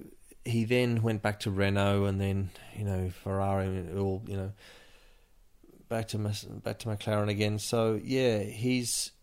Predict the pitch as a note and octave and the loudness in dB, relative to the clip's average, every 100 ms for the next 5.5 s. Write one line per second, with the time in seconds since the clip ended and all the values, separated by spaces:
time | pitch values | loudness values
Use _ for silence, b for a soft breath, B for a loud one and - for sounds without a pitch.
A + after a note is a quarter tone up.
0 | - A#2+ G#2+ B2 C3 C3+ - B2+ A#2 - | -6 -2 2 4 4 2 0 -2 -2 0
1 | A#2+ A2 G#2+ G#2 - - - A2+ A2 G2+ | 4 4 4 2 -2 -12 -4 0 2 0
2 | - - - - C3+ C3+ C3 A2+ G#2+ G#2 | -6 -20 -12 -2 0 2 2 2 0 0
3 | F#2+ F2+ F#2+ G2+ A#2+ B2+ A#2+ - F#2+ F#2 | 0 0 -4 -4 0 0 0 -2 0 0
4 | F#2 F#2+ - - - - - A2 A2+ G2+ | -2 -6 -10 -20 -20 -16 -2 2 4 4
5 | G2 F#2+ - - | 2 0 -6 -12